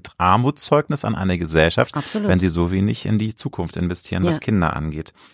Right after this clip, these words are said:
Speaker 1: Wie können wir, weil ich glaube, du bist da eine gute Ratgeberin, wie können wir es schaffen, grundsätzlich eine positive Neugierde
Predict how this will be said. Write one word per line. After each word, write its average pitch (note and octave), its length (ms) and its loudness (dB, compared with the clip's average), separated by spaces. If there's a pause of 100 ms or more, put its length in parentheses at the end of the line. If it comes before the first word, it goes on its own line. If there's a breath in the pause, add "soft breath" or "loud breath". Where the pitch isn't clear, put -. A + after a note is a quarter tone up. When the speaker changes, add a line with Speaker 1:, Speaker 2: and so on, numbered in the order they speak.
(280 soft breath)
Speaker 1:
Wie C#3+ 160 2
können D3+ 360 4
wir, C3+ 420 6
weil G2+ 140 2
ich G2+ 80 -4
glaube, G#2+ 240 2
du A2 80 0
bist - 260 -4
da G#2 120 6
eine G#2+ 220 4
gute A#2 300 2
Ratgeberin, D#2 600 0
wie A2 80 0
können C#3+ 340 0
wir C3+ 100 0
es - 100 -6
schaffen, B2 540 2
grundsätzlich B2+ 800 2
eine G#2 160 2
positive B2+ 800 -2
Neugierde F#2+ 880 4